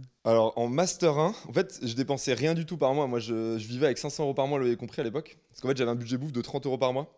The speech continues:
Je mangeais des pâtes, midi, soir, et le matin, je mangeais des biscottes avec de la confiture d'abricot. Le week-end, quand j'allais voir ma mère, je mangeais des légumes. Genre, ma mère, je mangeais que des légumes. Elle se demandait pourquoi, parce que j'en avais pas la semaine.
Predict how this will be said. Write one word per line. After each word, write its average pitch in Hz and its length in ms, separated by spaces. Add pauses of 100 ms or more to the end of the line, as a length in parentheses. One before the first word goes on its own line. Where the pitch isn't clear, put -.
(120)
Je 104 80
mangeais 117 220
des 120 100
pâtes, 151 380
midi, 131 240
soir, 151 220
et 147 40
le 127 60
matin, 120 160
je 131 80
mangeais 113 160
des 110 60
biscottes 131 320
avec 117 100
de 101 80
la 104 60
confiture 120 260
d'abricot. 117 340 (140)
Le 117 140
week-end, 127 380
quand 107 120
j'allais 104 160
voir 113 140
ma 113 100
mère, 123 160
je 107 100
mangeais 104 200
des 107 80
légumes. 120 280 (680)
Genre, 95 220
ma 95 80
mère, 110 120
je 104 60
mangeais 92 160
que - 140
des 127 100
légumes. 123 280
Elle 98 60
se - 120
demandait 101 200
pourquoi, 104 220
parce 135 80
que - 80
j'en 92 80
avais 90 100
pas 117 120
la 113 60
semaine. 120 200